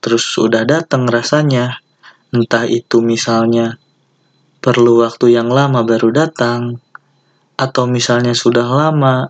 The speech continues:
dicoba tapi tetap tidak datang. Nah, itu urusan perasaan kan? Kayak kita nggak bisa maksain, dan kayak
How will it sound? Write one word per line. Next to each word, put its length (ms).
dicoba 640
tapi 260
tetap 380
tidak 340
datang. 480
Nah, 80
itu 320
urusan 560
perasaan 480
kan? 240
Kayak 320
kita 160
nggak 160
bisa 240
maksain, 800
dan 320
kayak 400